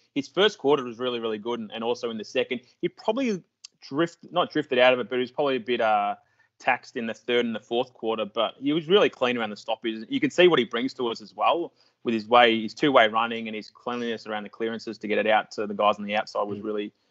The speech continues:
Speaker 1: really important. And I'm sure he'll be better for the run. It's probably a bit of a blessing in disguise to play again this week to kind of get that match fitness up for him.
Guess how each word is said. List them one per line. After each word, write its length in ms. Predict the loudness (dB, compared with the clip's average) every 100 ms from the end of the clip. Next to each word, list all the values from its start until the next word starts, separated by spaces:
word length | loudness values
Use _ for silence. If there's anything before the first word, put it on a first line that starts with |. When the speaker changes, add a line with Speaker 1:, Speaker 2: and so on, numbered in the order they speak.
| -2
Speaker 1:
really 180 | 0 2
important. 480 | 2 4 4 4
And 200 | -2 -2
I'm 80 | -4
sure 220 | -2 2
he'll 60 | 4
be 80 | 4
better 220 | 4 4
for 120 | 2
the 100 | -2
run. 220 | 2 2 0
It's 100 | -4
probably 400 | -4 -4 -6 -10 _ _ -10
a 80 |
bit 120 | -2 0
of 60 |
a 40 | 0
blessing 340 | 0 -4 -4
in 60 | -8
disguise 420 | -8 -4 -2 -2
to 80 | -6
play 260 | -6 -4 -4
again 200 | -8 -10
this 220 | -12 -6
week 220 | -6 -6
to 60 | -6
kind 180 | -8
of 40 | -6
get 80 | -6
that 180 | -6
match 220 | -8 -12 -12
fitness 280 | -12 -6
up 120 | -6 -6
for 80 |
him. 220 | -8 -8